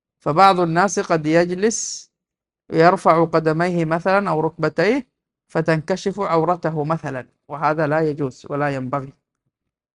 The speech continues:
كراهة الاتكاء على إلية اليد اليسرى خلف الظهر، كراهة الاتكاء على إلية هذه اليد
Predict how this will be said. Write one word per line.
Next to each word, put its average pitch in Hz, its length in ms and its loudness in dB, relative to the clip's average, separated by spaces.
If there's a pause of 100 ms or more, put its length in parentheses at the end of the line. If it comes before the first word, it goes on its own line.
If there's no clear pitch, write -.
(880)
كراهة 226 440 10
الاتكاء 196 680 4
على 180 380 6 (420)
إلية 190 460 6
اليد 160 580 0 (1080)
اليسرى 160 580 2
خلف 185 360 -2
الظهر، 147 440 -4 (1300)
كراهة 165 540 6 (920)
الاتكاء 160 720 0
على 156 260 2
إلية 170 460 0 (920)
هذه 151 360 2 (800)
اليد 160 440 4